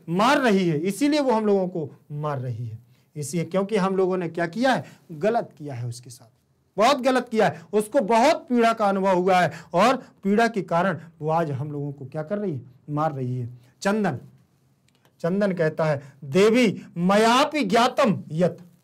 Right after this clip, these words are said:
मुझे भी यही ज्ञात हुआ है, अस्माभि सर्वतः अनुचित मेव कृतम यत पूर्ण मास पर्यंतम दोहनम न कृतम अतएव इयम दुग्धहीना जाता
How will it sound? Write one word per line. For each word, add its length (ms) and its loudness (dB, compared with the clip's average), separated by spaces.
मुझे 240 2
भी 120 2
यही 260 2
ज्ञात 360 0
हुआ 160 2
है, 200 4
अस्माभि 560 2
सर्वतः 440 2
अनुचित 560 0
मेव 360 2
कृतम 400 -4
यत 300 2
पूर्ण 340 0
मास 320 0
पर्यंतम 480 -2
दोहनम 340 0
न 160 -2
कृतम 380 -2
अतएव 540 4
इयम 300 4
दुग्धहीना 680 2
जाता 400 2